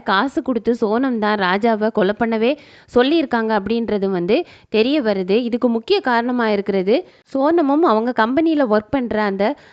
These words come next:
ராஜா குஷ்வாகா அப்படின்ற ஒரு பையனுக்கும் இடையே ஏற்பட்ட காதல் தான் அப்படின்றது அதுக்கப்புறம் தான் தெரிய வருது. அப்ப சோனம் என்ன ஆனாங்க அப்படின்ற ஒரு கேள்விக்குறி இருக்கு. சோனம் வந்து மத்திய பிரதேசத்துல ராஜ் குஷ்வாகாவோட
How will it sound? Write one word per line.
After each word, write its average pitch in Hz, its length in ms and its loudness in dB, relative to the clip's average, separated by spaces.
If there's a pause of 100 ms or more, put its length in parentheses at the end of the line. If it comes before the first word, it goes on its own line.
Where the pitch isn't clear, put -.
ராஜா 262 460 2
குஷ்வாகா 240 580 0
அப்படின்ற 208 420 0
ஒரு 202 200 0
பையனுக்கும் 247 540 0
இடையே 233 260 0
ஏற்பட்ட 202 420 -2
காதல் 226 480 0
தான் 208 180 0
அப்படின்றது 190 640 -2 (340)
அதுக்கப்புறம் 226 540 0
தான் 254 160 -4
தெரிய 214 220 0
வருது. 190 300 0
அப்ப 262 260 0
சோனம் 381 440 2
என்ன 254 220 -2
ஆனாங்க 214 360 -2
அப்படின்ற 220 420 -2
ஒரு 196 200 0
கேள்விக்குறி 220 500 0
இருக்கு. 185 300 0 (520)
சோனம் 330 440 4
வந்து 208 380 0
மத்திய 247 400 -2
பிரதேசத்துல 226 680 -2 (100)
ராஜ் 185 400 0
குஷ்வாகாவோட 196 840 0